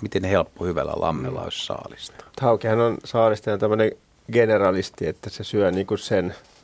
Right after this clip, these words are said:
Speaker 2: mikä kohdalle sattuu, että se ei hirveästi lähde valikoimaan sitä, koska hauen saalistushan perustuu vaanimiseen, eli se odottelee, että se saalis tulee lähelle ja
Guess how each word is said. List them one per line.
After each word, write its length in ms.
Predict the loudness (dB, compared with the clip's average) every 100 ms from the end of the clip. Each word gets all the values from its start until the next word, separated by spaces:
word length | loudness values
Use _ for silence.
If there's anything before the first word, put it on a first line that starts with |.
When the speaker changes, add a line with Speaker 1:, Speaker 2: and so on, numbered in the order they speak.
| _ -12
Speaker 2:
mikä 200 | -4 0
kohdalle 440 | 4 4 4 2
sattuu, 640 | 0 -2 -2 -6 -6 -2 -2
että 220 | -6 -12
se 180 | -4 -2
ei 220 | -2 -4 _ -12 -2
hirveästi 460 | 0 4 2 0 -4
lähde 280 | -2 -2 0
valikoimaan 640 | 2 2 2 0 0 -4
sitä, 140 | -8 -14 -20 -20 -20 _
koska 260 | -12 -4
hauen 320 | 0 4 4 4
saalistushan 600 | 2 2 -2 -6 -10 -2
perustuu 440 | 0 0 -2 2
vaanimiseen, 640 | 4 4 2 -4 -4 -8
eli 160 | -6 -8
se 120 | -4
odottelee, 540 | -2 -2 -4 -8 -6 -6
että 160 | -8
se 140 | -12 -8
saalis 420 | -2 0 0 -2
tulee 280 | -4 0 0
lähelle 380 | 0 -2 -2
ja 140 | 0